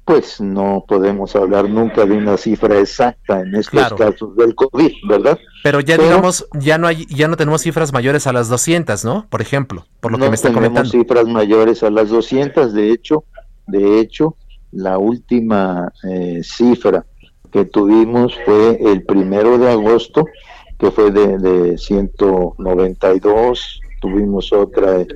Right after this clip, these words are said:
Speaker 1: el tres de agosto por ahí, más o menos, pero ahí en fuera ya se ha mantenido, eh, por abajo de, de, de ciento ochenta.
Speaker 2: Claro.
Speaker 1: ¿Sí?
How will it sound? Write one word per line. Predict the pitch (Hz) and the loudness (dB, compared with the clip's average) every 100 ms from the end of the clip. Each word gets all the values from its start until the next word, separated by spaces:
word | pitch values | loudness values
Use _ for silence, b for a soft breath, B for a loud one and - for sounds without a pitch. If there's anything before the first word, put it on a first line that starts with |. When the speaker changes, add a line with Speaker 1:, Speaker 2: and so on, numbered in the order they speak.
| - - | -14 -10
Speaker 1:
el | 92 - | -10 -4
tres | 107 110 101 - | 2 2 2 0
de | 95 | 0
agosto | 92 104 - - 92 - | 2 0 -2 -6 -6 0
por | 92 | 0
ahí, | 90 98 117 - | 2 0 -2 -4
más | 92 87 | -8 -2
o | 117 | -2
menos, | 117 135 151 - B B B - | 0 -2 -4 -10 B B B -2
pero | 107 135 | 2 4
ahí | 147 | 2
en | |
fuera | 147 139 135 | 2 2 4
ya | 113 117 120 | 4 2 0
se | - 107 | -2 -2
ha | |
mantenido, | 110 113 110 104 113 113 117 B B B B B _ | 0 -2 -2 0 0 -2 -6 B B B B B _
eh, | 104 101 98 92 | -2 2 2 0
por | 107 101 | 2 4
abajo | 98 110 107 107 | 4 2 2 -2
de, | 92 95 90 98 | 0 0 -2 -6
de, | 95 87 90 87 82 87 87 | -10 -4 -2 -2 -4 -8 -8
de | 85 87 85 87 82 | -2 -2 -2 -6 -10
ciento | - 110 101 - | -4 -4 -4 -2
ochenta. | 95 90 - 101 98 92 - _ _ _ | 0 -2 -4 -10 -6 -8 -8 _ _ _
Speaker 2:
Claro. | - 113 | -4 -2
Speaker 1:
¿Sí? | 113 | -2